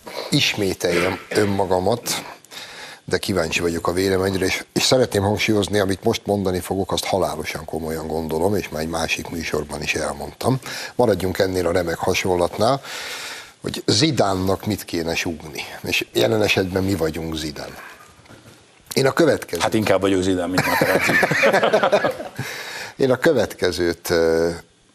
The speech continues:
Speaker 1: gondoltam végig, és még egyszer mondom, halálosan komolyan. Mi lenne akkor, ha legkésőbb jövő héten a washingtoni magyar nagykövet írna egy levelet két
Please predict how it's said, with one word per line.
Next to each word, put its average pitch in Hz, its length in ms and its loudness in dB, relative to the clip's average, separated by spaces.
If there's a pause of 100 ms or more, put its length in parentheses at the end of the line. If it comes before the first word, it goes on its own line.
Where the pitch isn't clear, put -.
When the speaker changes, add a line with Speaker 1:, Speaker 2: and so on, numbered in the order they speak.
(180)
Speaker 1:
gondoltam 95 800 2
végig, 101 400 2
és 85 120 -2
még 98 160 0
egyszer 87 220 0
mondom, 87 200 0
halálosan 76 640 -4
komolyan. - 440 -10 (760)
Mi 160 140 4
lenne 156 340 2
akkor, - 520 -6 (480)
ha - 120 0
legkésőbb 98 600 2
jövő 82 420 -2 (100)
héten - 380 -10 (640)
a 92 80 -2
washingtoni 82 600 2
magyar 80 400 0
nagykövet - 800 -10 (560)
írna 175 360 4
egy 82 120 2
levelet 85 440 2
két - 600 0